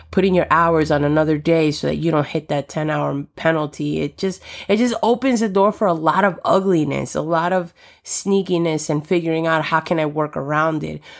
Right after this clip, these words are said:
Where really it was supposed to be something beneficial to the cook, something that was a gift from the industry has turned into something that's ugly now. And, and I hate that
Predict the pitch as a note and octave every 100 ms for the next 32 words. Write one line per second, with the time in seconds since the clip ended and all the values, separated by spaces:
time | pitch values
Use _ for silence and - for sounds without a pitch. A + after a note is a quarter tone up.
0 | - A3+ C4 B3 A3+ C4 D#4 D4+ G#3 G3+
1 | - G3+ - A#3+ - A#3 G#3+ A#3+ - A#3
2 | G#3 - F#3+ F#3+ F#3+ G#3 A#3 - C4+ -
3 | F3+ E3+ G#3 A#3 - D#4 C#4 - - A#3+
4 | C#4+ - G3 F#3 F#3+ - - _ F3+ G3+
5 | F#3 - G#3 F#3+ G#3 E3 B3 C4 - -
6 | G3 F#3+ F#3 A3+ C4+ F#3 - E3+ E3+ F3
7 | F#3 F3 - F#3 F#3+ G3 G3 F#3 F#3 E3
8 | E3 F3 F3 - - - A#3 B3 G3 D#3
9 | D3+ D3+ - - - F3+ F#3 F3+ - E3
10 | E3 E3+ E3 D3+ - F#3 F3+ E3+ C4 C4+
11 | A#3 E3+ E3 D3+ D#3